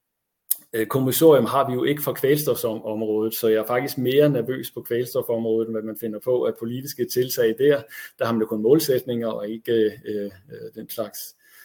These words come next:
øh, skal vi sige, afbødende, øh, ting i et kommissorium, som man har på, på den grønne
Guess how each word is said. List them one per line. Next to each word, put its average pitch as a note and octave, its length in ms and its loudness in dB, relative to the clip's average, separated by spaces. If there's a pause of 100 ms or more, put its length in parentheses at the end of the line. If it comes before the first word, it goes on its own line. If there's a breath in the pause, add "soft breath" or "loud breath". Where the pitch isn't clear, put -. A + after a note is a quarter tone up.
(140 soft breath)
øh, G2+ 280 -4
skal - 120 -10
vi G#2+ 60 -6
sige, - 100 0
afbødende, A2+ 540 4 (120)
øh, G#2+ 160 -4
ting A#2+ 280 -2
i A#2+ 80 0
et A#2+ 100 -6
kommissorium, A#2+ 600 2 (420 loud breath)
som A#2+ 120 -2
man G#2+ 100 0
har G#2+ 260 -6
på, G#2+ 300 0
på A2 140 -2
den G#2+ 100 -6
grønne G2+ 320 -6